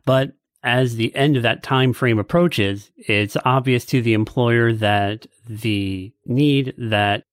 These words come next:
started the request, perhaps, let's say, healing from a surgery, still isn't complete, and the person still requires an additional accommodation. Well, in that instance, again, the employer certainly can request more details and information.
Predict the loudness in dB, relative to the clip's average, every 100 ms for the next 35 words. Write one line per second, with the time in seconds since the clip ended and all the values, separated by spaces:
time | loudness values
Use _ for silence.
0 | -20 -2 0 2 0 0 -2 -2 -4 -2
1 | 0 -2 -8 -20 _ _ -2 0 -2 -2
2 | -2 0 0 0 0 2 4 2 0 -2
3 | -4 -6 -8 -8 -4 0 2 2 2 2
4 | 0 -4 -20 _ _ _ -12 -2 0 2
5 | 0 0 0 0 -2 0 0 -2 -4 -2
6 | -2 0 -2 0 0 -2 0 0 2 0
7 | -2 0 0 0 0 0 0 -2 0 -2
8 | 0 0 0 2 0 0 -6 -12 -16 -4
9 | 0 0 0 0 0 0 -2 -2 -2 -4
10 | -4 -2 0 2 2 -2 -4 0 0 0
11 | 0 2 0 -2 -2 0 0 -2 -4 -8
12 | -2 0 0 -2 -2 -2 0 2 2 2
13 | 0 -2 -4 -2 -2 -2 -2 -2 -2 0
14 | 0 0 -2 -10 -18